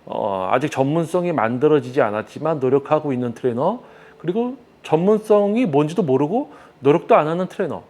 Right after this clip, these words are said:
어, 많은 이제 트레이너들이 서로 얽히고 섞여서 아마, 어, 여러분들을 다양한 종목, 다양한 업체에서, 어, 지도를 하고 있을 겁니다. 어, 많은 분들이 이제, 어, 근육을 좀 키워볼까,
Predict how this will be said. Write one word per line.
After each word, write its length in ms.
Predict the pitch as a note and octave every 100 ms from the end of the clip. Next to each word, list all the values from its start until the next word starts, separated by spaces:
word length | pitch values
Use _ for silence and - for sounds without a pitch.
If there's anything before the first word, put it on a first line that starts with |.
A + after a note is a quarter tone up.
| _ -
어, 340 | - A1+ A2 A2+
많은 320 | C3 F#3 A#3
이제 120 | G3+
트레이너들이 440 | G3 B3+ A3+ F3 F3+
서로 300 | F#3+ G3 D#3
얽히고 380 | A#2 D3 - E3+
섞여서 800 | - F#3+ - F3 C3+ A#2 E3 A#3 - - - -
아마, 300 | A2+ A#2+ G#2 - - - - -
어, 240 | - - - A2
여러분들을 640 | B2 C3 B2+ A#2 A#2+ C3
다양한 720 | - G2 A2 A#2+ A#2+ A#2 G#2+
종목, 600 | - A#2 B2 D#3 G#3 A3 - _ _ -
다양한 460 | G#2+ A#2 B2+ A#2+
업체에서, 600 | F2+ - A2 F#2 D#3+ G3 - - -
어, 140 | F#2+ -
지도를 360 | A2+ A#2+ A2+
하고 140 | B2+ A2
있을 120 | -
겁니다. 400 | A#2+ G2+ E2+ - _ - - - - - - - -
어, 300 | - D#3+ D#3
많은 320 | C#3+ D#3+ A3+ A3+
분들이 420 | A#3 G#3+ A3+ G#3+
이제, 720 | F#3 F3+ E3 D3+ C3 G#2+ - -
어, 300 | - G2+ F#2 -
근육을 380 | E3 F#3 G#3 G3+
좀 140 | F#3+
키워볼까, 760 | - A#3 F#3+ C3+ - A2 F2+